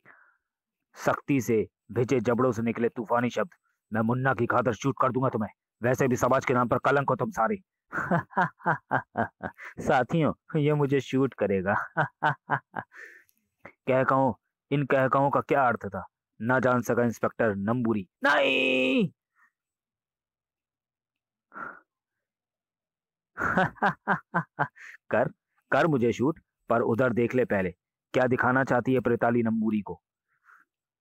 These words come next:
कह कहो का अर्थ जब आया समझ में तो उसके हलक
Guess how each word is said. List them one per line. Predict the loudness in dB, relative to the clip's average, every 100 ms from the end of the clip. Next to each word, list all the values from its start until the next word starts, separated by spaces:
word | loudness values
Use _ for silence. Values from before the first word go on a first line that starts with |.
| _ _ _ _ _ _ _ _ _ 0
कह | 2
कहो | 2 2 2
का | 2
अर्थ | 2 0
जब | 0 2
आया | 2 2
समझ | 0 0 0
में | -2 -2
तो | -2
उसके | -2 -4
हलक | 0 0